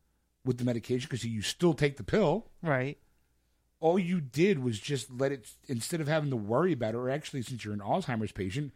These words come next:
Speaker 2: Well, I'm sure a lot of Alzheimer's patients fight over the fact that they have to take these pills. So if they only take it once and then
Speaker 1: How are they gonna know they have Alzheimer's?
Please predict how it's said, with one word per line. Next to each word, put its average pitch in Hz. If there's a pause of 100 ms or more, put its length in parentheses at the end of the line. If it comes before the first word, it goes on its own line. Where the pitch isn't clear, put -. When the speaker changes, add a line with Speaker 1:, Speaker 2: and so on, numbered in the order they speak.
(380)
Speaker 2:
Well, 269
I'm 151
sure 190
a 151
lot 143
of -
Alzheimer's 139
patients 120
fight 143
over 123
the 117
fact 117
that -
they 117
have 120
to 113
take -
these 107
pills. 151
So -
if 117
they 165
only 175
take 139
it 107
once 131
and 117
then 131
Speaker 1:
How 143
are 151
they 165
gonna 151
know 170
they 123
have 127
Alzheimer's? 127